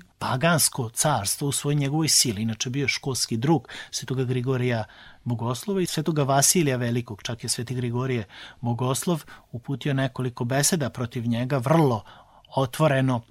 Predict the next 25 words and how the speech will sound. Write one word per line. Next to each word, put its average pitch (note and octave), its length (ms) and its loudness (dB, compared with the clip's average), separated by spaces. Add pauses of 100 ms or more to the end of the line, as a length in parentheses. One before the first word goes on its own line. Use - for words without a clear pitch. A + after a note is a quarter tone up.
(120)
ga C3+ 180 0
kritikujući F3+ 1000 4 (120)
i D3 140 2
opisujući B2+ 580 0
njegov B2+ 340 0
lik. E3+ 360 4 (420)
Zahvaljujući C3 640 0
svetom C#3 300 0
Grigoriju C3+ 500 2
Bogoslovu, A#2 540 -4
mi C3 260 0
i C3 140 -6
znamo C3 480 2 (460)
jednu B2+ 280 2
drugu D3 320 6
stranu C3+ 580 2 (360)
njegovog C3 480 2
lika C#3+ 500 0 (340)
i C#3 80 -2
njegovog B2+ 580 -2
dela. B2 380 -2 (560)
Dakle, C#3+ 260 0
taj G3+ 300 8
car F#3+ 360 6
je D3 160 4